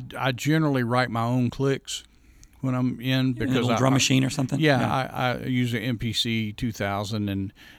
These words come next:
Speaker 1: and I'll write it like a percussion part, where it,
Speaker 2: Yeah.
Speaker 1: see, it's like I'm playing with a percussionist, you know,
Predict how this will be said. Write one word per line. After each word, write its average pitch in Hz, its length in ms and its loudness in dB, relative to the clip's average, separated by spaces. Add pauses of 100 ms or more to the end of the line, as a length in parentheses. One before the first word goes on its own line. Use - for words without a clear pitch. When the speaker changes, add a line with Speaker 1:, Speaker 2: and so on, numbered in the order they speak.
Speaker 1:
and 135 120 0
I'll 165 140 2
write 143 200 2
it - 80 0
like 127 200 -2
a 117 60 -6
percussion 131 500 -2
part, - 380 -6 (520)
where 131 160 6
it, 117 60 2
Speaker 2:
Yeah. 110 280 -4
Speaker 1:
see, 147 380 0 (260)
it's 135 200 -2
like 139 180 0
I'm 120 140 2
playing 113 300 0
with 104 120 -4
a 185 40 -8
percussionist, - 800 -4 (500)
you 110 140 0
know, 90 320 -2